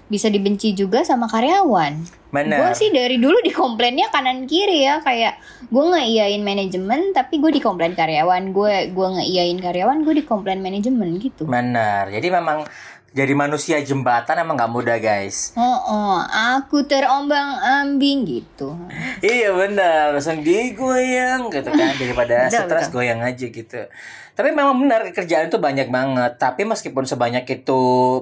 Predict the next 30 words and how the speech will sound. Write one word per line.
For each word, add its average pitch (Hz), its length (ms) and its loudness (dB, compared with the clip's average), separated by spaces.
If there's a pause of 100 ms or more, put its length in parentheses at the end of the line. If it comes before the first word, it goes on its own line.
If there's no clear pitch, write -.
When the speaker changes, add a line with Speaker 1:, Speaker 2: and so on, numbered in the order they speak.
Speaker 2:
pekerjaannya, 127 880 -2 (520)
gua 143 400 2
juga - 480 -2
masih 135 320 -4
mendengar 135 720 0
ada 117 240 0
kabar 117 320 0
kabur 113 560 0
nih 135 160 -2
dari 107 240 0 (160)
temen 110 240 -4
gua 107 160 -8
yang 104 160 -8
curhat 107 240 -2
Speaker 1:
Kabar 190 80 -4
Speaker 2:
juga. 269 240 2
Speaker 1:
kabur, 196 400 0
betul. 143 480 -8
Speaker 2:
Kabar 110 480 2
kabur. 104 640 -2 (320)
Heeh, 127 440 0 (120)
nah, 110 240 -4
karena 143 400 0
ada 131 240 0
H 127 40 0 (120)
R 123 160 2
D - 80 -2
juga 117 400 0
yang 143 240 -2
ternyata 165 800 -2